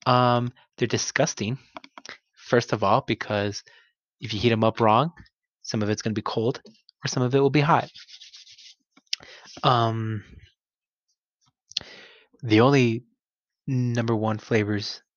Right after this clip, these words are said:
to buy are pepperoni, <coughs> excuse me, and ham and cheese.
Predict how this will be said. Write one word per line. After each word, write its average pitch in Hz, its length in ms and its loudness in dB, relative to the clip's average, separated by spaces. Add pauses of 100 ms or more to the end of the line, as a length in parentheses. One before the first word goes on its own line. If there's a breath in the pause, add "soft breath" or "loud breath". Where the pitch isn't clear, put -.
(260)
to - 80 -6
buy 104 380 0
are - 100 -12
pepperoni, 117 540 -2 (720)
<coughs> - 580 -8
excuse 160 240 4
me, 117 260 -4
and 170 100 -4
ham 110 140 -4
and 117 80 -4
cheese. - 320 -4